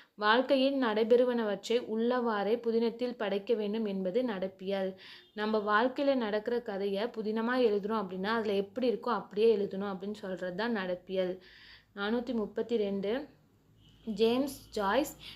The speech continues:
யூலிசேஸ், ஜேம்ஸ் ஜாய்ஸ் எழுதிய யூலிசேஸ் அப்படிங்கிறது சிறந்த நனவோடை புதினம். ஜேம்ஸ் ஜாய்ஸ் அப்-, ஜாய்ஸ் அப்படிங்கிறவங்க எழுதின யூலிசேஸ் அப்படிங்கிறது சிறந்த நனவோடை புதினம். நானூத்தி முப்பத்தி மூன்று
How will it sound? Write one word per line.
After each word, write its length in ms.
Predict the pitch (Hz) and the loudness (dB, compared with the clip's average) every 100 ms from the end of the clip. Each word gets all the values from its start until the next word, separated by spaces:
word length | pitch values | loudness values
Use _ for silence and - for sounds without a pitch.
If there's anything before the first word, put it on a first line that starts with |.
| - 214 | -14 -4
யூலிசேஸ், 680 | 247 262 262 240 233 226 - - - - - - - _ - - - - - | 2 2 2 4 4 4 -4 -20 -20 -20 -20 -20 -20 _ -20 -20 -20 -20 -2
ஜேம்ஸ் 400 | 226 240 269 277 | 4 4 4 -2
ஜாய்ஸ் 380 | 247 226 240 240 | -2 0 0 -2
எழுதிய 600 | 214 196 190 240 254 240 | -2 -2 0 2 2 0
யூலிசேஸ் 420 | 247 240 240 233 | 0 2 2 2
அப்படிங்கிறது 480 | 220 190 202 190 220 | -2 -2 -2 -2 -2
சிறந்த 420 | 262 226 220 247 | -2 -2 0 -2
நனவோடை 580 | 233 202 208 208 196 214 | -2 -2 0 0 0 -2
புதினம். 440 | 202 190 190 190 180 - - - - | -4 -4 -4 -6 -8 -16 -18 -20 -6
ஜேம்ஸ் 420 | 185 220 254 254 | 2 2 2 0
ஜாய்ஸ் 380 | 226 220 220 202 | 0 0 -2 -6
அப்-, 180 | 185 185 | -8 -4
ஜாய்ஸ் 440 | 202 202 226 233 | -2 0 0 0
அப்படிங்கிறவங்க 440 | 202 202 208 208 202 | -2 -2 -2 -2 -4
எழுதின 320 | 196 190 214 | -4 -2 -2
யூலிசேஸ் 640 | 233 240 240 240 226 226 | 0 0 0 0 -2 -2
அப்படிங்கிறது 540 | 208 175 196 190 180 | -6 -4 -4 -4 -2
சிறந்த 440 | 247 233 208 214 233 | -2 -2 -2 -2 -2
நனவோடை 640 | 208 190 208 202 190 220 | -2 -4 -2 -2 -2 -6
புதினம். 520 | 202 185 185 190 185 - - - - - - | -6 -6 -4 -4 -6 -12 -20 -20 -20 -18 -6
நானூத்தி 420 | 196 226 233 233 | -2 -2 -2 -4
முப்பத்தி 420 | 208 - 214 226 | -6 -6 -6 -4
மூன்று 640 | 208 202 208 190 202 269 | -4 -4 -4 -4 -4 -4